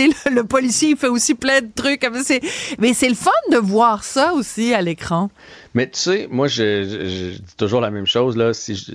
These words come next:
Speaker 2: je pense que chaque directeur des programmes
Speaker 1: Mm.
Speaker 2: d'une grande chaîne, là,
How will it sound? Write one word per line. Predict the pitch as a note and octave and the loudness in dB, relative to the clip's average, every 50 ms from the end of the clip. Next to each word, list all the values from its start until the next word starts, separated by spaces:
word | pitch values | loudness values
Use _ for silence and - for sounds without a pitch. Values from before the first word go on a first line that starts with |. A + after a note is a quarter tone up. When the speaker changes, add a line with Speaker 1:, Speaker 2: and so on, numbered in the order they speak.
| - - - - | -18 -18 -16 -16
Speaker 2:
je | - - | -14 -8
pense | - A#2 B2 A#2+ | -6 -6 -6 -4
que | - G#2+ G#2 - | -4 -4 -4 -4
chaque | - - - - C#3+ D3 C#3 | -6 -6 -4 -4 -4 -4 -6
directeur | G#2 F#2+ G#2+ G2+ G#2 G2+ - - A2+ A2 G#2+ | -8 -6 -4 -4 -4 -4 -2 -2 -2 0 0
des | G2 F#2+ | -2 -4
programmes | - - G2 F#2+ F2+ F#2 F#2 F2+ F2+ F#2+ G2 - _ _ _ _ | -4 -4 -4 -4 -2 -4 -4 -6 -6 -8 -14 -18 _ _ _ _
Speaker 1:
Mm. | - G2 | -4 -2
Speaker 2:
d'une | F2+ G#2 G#2+ G2+ | 0 -2 -2 0
grande | G2+ F#2+ G#2 G2+ G2 | 0 -2 -2 -2 -4
chaîne, | - - F2 D#2 C#2+ | -6 -8 -8 -8 -12
là, | - | -16